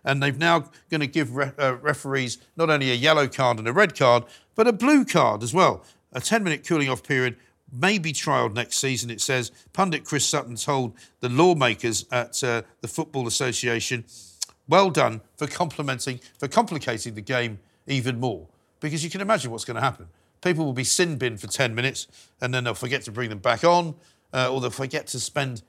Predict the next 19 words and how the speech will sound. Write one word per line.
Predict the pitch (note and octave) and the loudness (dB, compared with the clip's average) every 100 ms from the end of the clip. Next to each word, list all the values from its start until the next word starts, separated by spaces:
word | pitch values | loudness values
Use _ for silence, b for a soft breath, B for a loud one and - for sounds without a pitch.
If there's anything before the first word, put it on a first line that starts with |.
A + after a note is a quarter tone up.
| - | -6
enough | C3+ C#3 | -2 -2
time | - - F3 E3 | -2 -2 0 0
in | D#3+ | 0
there. | E3 D#3+ D3+ b b _ | 2 2 0 b b _
They'll | A#2+ | -8
come | - E3 C#3+ | 2 2 4
on | C3 | 0
at | A2 | -2
the | A2+ | -2
wrong | C3+ C3 | 0 0
time. | A2+ D3+ D3+ D3+ C#3+ _ | -2 0 0 0 -4 _
Goals | C3+ D3+ C3 | 2 2 0
will | B2+ | -4
be | B2+ | -4
scored | - D3 C#3+ C3 | -2 0 0 0
when | A2+ | -4
the | A2 | -2
man's | B2 B2 G#2 | -2 -2 -4
away. | G#2 C#3+ C#3+ C#3 | 2 4 6 2